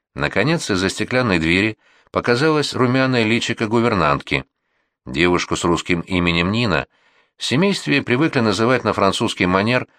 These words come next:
с ударением на последний слог "Нинель". Алёше это нравилось, поскольку дома у матушки в воздухе просто витал дух всего французского.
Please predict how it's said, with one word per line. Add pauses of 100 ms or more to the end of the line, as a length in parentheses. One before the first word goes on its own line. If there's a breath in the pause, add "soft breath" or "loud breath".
(220 soft breath)
с
ударением
на
последний
слог (200)
"Нинель". (580)
Алёше
это
нравилось, (380 soft breath)
поскольку
дома
у
матушки (280 soft breath)
в
воздухе
просто
витал
дух
всего
французского.